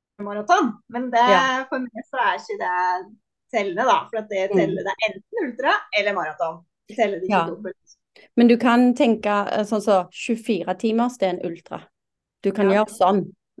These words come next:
Speaker 2: og ikke tenke at det, ja, men det er x antall tjuefire timers. For det er jo lengden, distansen.
Speaker 1: Nei, nei, det er et ultraløp, men du har jo sånn som, eh, Oslo Trippel, da, altså Oslo
Speaker 2: Ja.
Speaker 1: Maraton.
Speaker 2: Ja.
Speaker 1: Da er det jo et eget maratonløp, men for meg så er ikke det et maraton, for det er et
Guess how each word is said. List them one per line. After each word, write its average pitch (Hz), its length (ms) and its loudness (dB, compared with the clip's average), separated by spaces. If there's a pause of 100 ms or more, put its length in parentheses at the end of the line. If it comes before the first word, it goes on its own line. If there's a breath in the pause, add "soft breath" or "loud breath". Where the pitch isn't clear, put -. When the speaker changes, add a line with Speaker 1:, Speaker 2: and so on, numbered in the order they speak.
(200)
Speaker 2:
og 190 120 0
ikke 190 180 -2
tenke 180 240 0
at 180 100 -2
det, 180 160 2
ja, 180 120 4
men 180 120 -2
det - 120 -2
er 185 60 -4
x - 140 -12
antall 165 260 -4
tjuefire 175 480 -6
timers. 196 480 -4 (180)
For - 80 -8
det 185 140 4
er 175 60 2
jo 170 60 2
lengden, 185 640 0
distansen. 190 640 -2
Speaker 1:
Nei, 269 340 4 (200)
nei, 269 280 0
det 294 60 0
er 285 220 2
et 220 60 -12 (200)
ultraløp, 220 460 2
men 254 80 -6
du 262 80 -2
har 262 200 2
jo - 80 -10
sånn 247 100 -6
som, 240 380 -6
eh, 226 480 -4 (440)
Oslo 214 460 -4
Trippel, 208 480 -4
da, 247 120 2
altså 247 260 -4
Oslo 233 160 -10
Speaker 2:
Ja. 202 80 4
Speaker 1:
Maraton. 214 580 -4 (280)
Speaker 2:
Ja. 196 200 2
Speaker 1:
Da 294 160 4
er 220 80 2
det 240 40 -6
jo 233 80 -4
et 220 460 0
eget 190 200 0 (200)
maratonløp, 185 760 -2
men 233 120 -6
for 254 100 -8
meg 220 240 -2
så 247 220 -6 (160)
er 196 140 4
ikke 208 160 -6
det 190 200 0
et - 60 -20
maraton, 175 640 -2
for 226 80 -10
det 208 80 0
er - 80 0
et - 100 -20